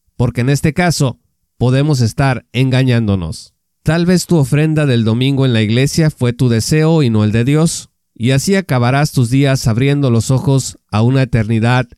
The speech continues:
en el infierno. Al final de su sermón,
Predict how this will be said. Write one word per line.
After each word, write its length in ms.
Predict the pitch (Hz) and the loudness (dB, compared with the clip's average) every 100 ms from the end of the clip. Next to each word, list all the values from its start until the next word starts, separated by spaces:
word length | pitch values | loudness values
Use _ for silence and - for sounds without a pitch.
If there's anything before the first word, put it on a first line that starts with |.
| _ | _
en 140 | 117 117 | -4 0
el 140 | 113 | 0
infierno. 600 | 113 117 101 87 80 _ _ _ _ - | 0 0 -2 -4 -14 _ _ _ _ -4
Al 160 | 113 | -2
final 260 | 120 127 135 | 0 0 2
de 120 | 131 | 0
su 120 | 131 | 0
sermón, 540 | 123 151 175 170 165 | 0 0 0 -2 -6